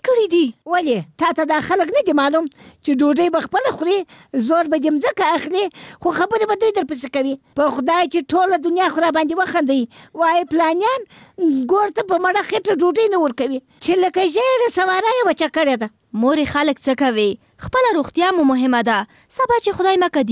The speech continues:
Speaker 1: وینې فشار پیدا کم، شکر پیدا کم، خو بیا به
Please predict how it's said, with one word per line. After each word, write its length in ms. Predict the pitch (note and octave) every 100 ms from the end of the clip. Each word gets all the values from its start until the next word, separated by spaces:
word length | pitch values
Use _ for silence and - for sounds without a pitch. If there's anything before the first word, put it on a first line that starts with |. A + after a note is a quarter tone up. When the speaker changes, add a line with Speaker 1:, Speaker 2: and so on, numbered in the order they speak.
| A#3
Speaker 1:
وینې 200 | C#4 C4
فشار 280 | - B3+ C4 B3+
پیدا 240 | A3+ A3 G#3+
کم، 200 | A3+ G3 - _ -
شکر 340 | A#4 A4 E4 F#4
پیدا 260 | E4 C#4 C4+ C4
کم، 180 | B3+ A3+ - - -
خو 140 | B4
بیا 120 | A4
به 40 | A4